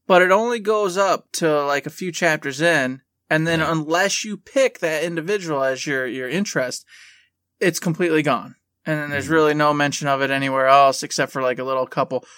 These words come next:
Speaker 1: "Oh, whatever happened to Rin?" That's it. So I'm like, the game's amazing, don't get me wrong, but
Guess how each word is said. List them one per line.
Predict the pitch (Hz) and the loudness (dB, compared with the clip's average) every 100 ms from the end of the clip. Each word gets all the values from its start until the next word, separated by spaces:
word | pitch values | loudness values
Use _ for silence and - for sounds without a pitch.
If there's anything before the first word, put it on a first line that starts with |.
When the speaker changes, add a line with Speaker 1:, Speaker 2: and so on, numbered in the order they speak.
| _ | _
Speaker 1:
"Oh, | 254 262 | -4 -2
whatever | 226 247 226 240 | 0 0 0 4
happened | 247 247 233 | 4 4 -6
to | 240 | -6
Rin?" | 254 277 247 165 - _ _ _ - | -6 -4 -2 -4 -8 _ _ _ -6
That's | 151 - | -6 -4
it. | 127 - _ _ _ _ _ | -6 -6 _ _ _ _ _
So | - 214 | -2 0
I'm | |
like, | 196 175 - - | 2 -2 -4 -8
the | 175 | -6
game's | 165 254 277 185 | 0 2 2 -2
amazing, | 170 254 196 143 | 2 2 2 -2
don't | 175 | -4
get | 185 | -2
me | |
wrong, | 180 185 139 143 - _ | 0 0 0 -4 -14 _
but | 175 160 | 2 2